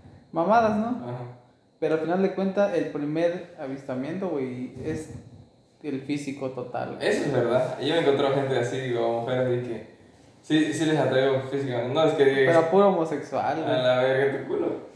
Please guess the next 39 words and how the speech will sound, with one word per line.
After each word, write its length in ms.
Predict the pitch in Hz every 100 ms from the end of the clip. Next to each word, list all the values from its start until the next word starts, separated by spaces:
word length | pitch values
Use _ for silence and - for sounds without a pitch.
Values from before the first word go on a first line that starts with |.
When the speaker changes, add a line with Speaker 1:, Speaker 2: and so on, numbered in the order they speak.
| 151
Speaker 2:
Dice, 160 | 147 254 262
y 100 | 170
luego 200 | 175 214
a 20 | 214
mí 60 | 226
no 60 | 202
me 60 |
atrae 200 | 151 170
el 120 | 160
físico. 340 | 147 139 127 123 123 - _ _ _ - - -
Speaker 1:
¿Por 140 | 170
Speaker 2:
Tú. 140 | 147 135
Speaker 1:
qué, 100 | 180
por 220 | 175 170
qué 80 | 202
eres 180 | 208
homosexual, 540 | 160 143 139 131 131 135 147
güey? 160 | 143 143 - - _ - - - - - - - - - - -
Speaker 2:
No 120 | 165 -
sé. 280 | - 117 113 - -
Speaker 1:
Creo 160 | 190 190
que 100 | 170
deberías 340 | 151 139 151
salir 200 | 143 127
del 200 | 135 139 120
closet, 420 | 110 110 113 -
güey. 100 | - - - -
Speaker 2:
No, 100 | 135 127
güey, 120 | 123 123
no 160 | 123
sé. 220 | 123 120
Y 200 | 131 139
luego 180 | 135 151
me 80 | 143
dicen, 200 | 143 143
este, 320 | 139 120 113 117
que, 320 | 113 113 120 - _ _ _ _ _ _ _ _
que 100 |
no 60 | 135